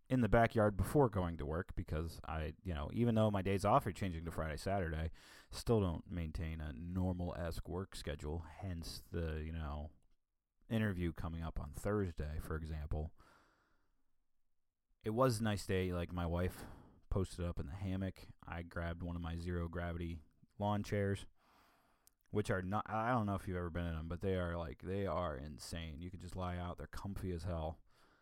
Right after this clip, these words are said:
And I laid out and I started reading, uh, my book. I'm on the last full measure now.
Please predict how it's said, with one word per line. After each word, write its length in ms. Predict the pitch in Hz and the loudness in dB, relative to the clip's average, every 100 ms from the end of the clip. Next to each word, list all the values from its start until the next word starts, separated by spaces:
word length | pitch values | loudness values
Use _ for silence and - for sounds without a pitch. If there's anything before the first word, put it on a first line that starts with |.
| _ _ _ _ _ - | _ _ _ _ _ -10
And 360 | 87 82 80 | -6 -4 -6
I 100 | 64 | -4
laid 220 | 71 110 117 | 0 4 8
out 280 | 113 113 | 8 8
and 100 | - | 4
I 60 | 95 | -2
started 320 | - 104 101 | 4 6 6
reading, 480 | 101 104 101 98 98 - - - - - | 6 4 2 2 0 -4 -10 -20 -16 -8
uh, 240 | 87 - - | -6 -4 -4
my 120 | 82 | 4
book. 340 | 107 135 - 85 - - - - _ _ _ _ _ _ _ - - | 8 8 8 -8 -10 -14 -20 -20 _ _ _ _ _ _ _ -6 0
I'm 120 | 110 | 6
on 180 | 110 90 | 6 6
the 60 | |
last 400 | 78 90 92 - | 2 4 4 2
full 280 | - 107 98 | 2 6 6
measure 320 | 98 98 104 | 6 4 4
now. 320 | 101 101 101 | 4 4 4